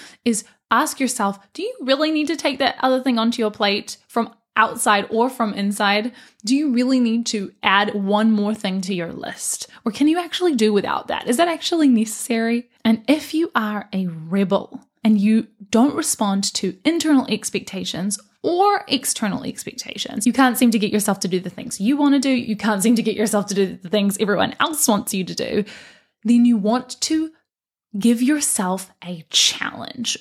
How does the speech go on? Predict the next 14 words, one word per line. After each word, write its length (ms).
Rebels 600
thrive 440
on 180
challenges, 800
on 260
being 340
told, 500
"I 60
don't 120
think 160
you 60
can 160
do 140
that." 220